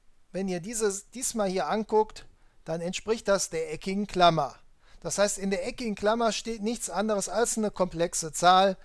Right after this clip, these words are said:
die zufälligerweise den Betrag eins hat. So, und deshalb kann ich diese komplexe Zahl auch umwandeln in die Exponentialform und dann heißt die e hoch i mal Phi.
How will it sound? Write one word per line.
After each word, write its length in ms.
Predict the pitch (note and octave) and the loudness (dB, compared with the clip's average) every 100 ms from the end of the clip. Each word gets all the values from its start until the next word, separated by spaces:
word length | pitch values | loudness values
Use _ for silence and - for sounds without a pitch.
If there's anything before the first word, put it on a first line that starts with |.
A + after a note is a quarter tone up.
| - - - - - | -20 -20 -20 -18 -14
die 120 | D#3+ | -8
zufälligerweise 1040 | - A#3 - G#3+ G3 F3 D#3 D3 F#3 F#3+ | -6 -4 0 0 2 0 0 0 0 -2
den 160 | E3+ F3 | -2 -4
Betrag 500 | F3+ - D#3 - - | -4 -4 -4 -4 -2
eins 320 | F3 G#3+ - | 0 0 2
hat. 320 | D#3 C3 - - _ _ _ _ _ _ _ _ _ _ - _ _ _ | 0 -2 -10 -20 _ _ _ _ _ _ _ _ _ _ -20 _ _ _
So, 260 | - G3 G#3 | -4 0 0
und 140 | E3+ - | -2 -2
deshalb 320 | G#3 A#3+ B3+ | -2 0 0
kann 180 | - B3 | 0 0
ich 120 | A#3+ | -2
diese 240 | - G#3+ G#3+ | -6 -4 -2
komplexe 580 | G#3+ G3+ F#3 A3 G3+ F#3+ | -2 -2 -4 -2 -2 0
Zahl 340 | - G#3 G3+ | 2 4 4
auch 200 | E3 - | 0 -6
umwandeln 720 | B3 C#4+ A#3 F3 F3 A#3 A#3 - | -6 0 2 2 2 -2 -2 -10
in 280 | - C4 C4 | -10 -6 -6
die 300 | G#3+ G#3+ G#3+ - | -6 -8 -10 -8
Exponentialform 1300 | G#3 - - F#3+ F#3 - G3 A#3 A3 F3+ F3+ A3+ D4+ _ _ _ - | -6 -6 -4 -2 -2 0 2 2 0 2 2 2 0 _ _ _ -14
und 100 | F3+ | -6
dann 220 | F#3+ F#3+ | -2 0
heißt 320 | F3+ G#3 A3 A3+ | 0 -2 -4 -8
die 240 | A3+ G3+ - | -12 -14 -10
e 260 | F3 G#3+ | -6 -2
hoch 260 | G3 G3 - | 0 -2 -4
i 120 | F3 | -6
mal 260 | F#3+ F3+ F#3+ | 0 0 0
Phi. 380 | - F3 C#3+ | -2 -6 -6